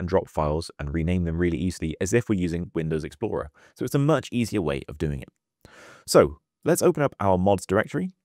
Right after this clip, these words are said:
And you can see there, we don't have anything in there at the moment. Let's go to the space where we actually installed or downloaded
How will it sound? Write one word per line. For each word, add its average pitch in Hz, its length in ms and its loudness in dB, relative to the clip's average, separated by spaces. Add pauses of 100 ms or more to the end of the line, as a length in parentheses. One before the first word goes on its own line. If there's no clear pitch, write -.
(160)
And 98 100 -2
you 92 60 0
can 104 60 0
see 170 180 0
there, 117 160 6
we 92 140 0
don't 110 160 4
have 101 160 0
anything 82 380 -2
in 71 140 -6
there 67 120 -6
at - 40 -12
the - 60 -10
moment. 65 280 -10 (680)
Let's 147 220 0
go 117 720 4
to - 200 -6
the 98 80 -2
space - 460 -2
where 98 180 -4
we 95 220 -2 (220)
actually - 300 -8
installed 117 520 -2 (360)
or 87 160 -4
downloaded 101 600 0